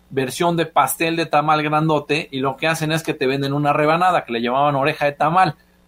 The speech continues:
Me pareció también interesante, ¿no? Como esta expresión en torno al tamal, pues, tiene diferentes maneras.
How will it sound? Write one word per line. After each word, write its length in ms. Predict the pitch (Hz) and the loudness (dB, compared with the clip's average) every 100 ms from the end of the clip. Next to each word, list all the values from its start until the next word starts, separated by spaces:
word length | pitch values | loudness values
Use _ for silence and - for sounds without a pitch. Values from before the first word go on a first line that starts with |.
| _ _ - | _ _ -8
Me 160 | 151 | -4
pareció 340 | 156 160 - 185 | 0 0 0 -2
también 240 | 175 175 | 0 0
interesante, 680 | 180 156 151 139 156 151 143 | -2 -2 -2 0 -2 -2 -4
¿no? 180 | 135 151 | -4 -4
Como 180 | 147 147 | -2 -4
esta 220 | - 139 | -2 -4
expresión 540 | 127 - 120 143 135 | -4 -8 -8 -4 -4
en 80 | 131 | -4
torno 260 | 120 127 127 | -4 -4 -4
al 100 | - | -2
tamal, 360 | 127 131 147 | -2 0 -2
pues, 160 | - - | -4 -10
tiene 460 | 139 131 120 104 90 _ | -6 -4 -2 -4 -8 _
diferentes 520 | 110 117 135 143 131 | -12 -6 -4 -4 -4
maneras. 420 | 120 117 107 85 | -2 -2 -2 -6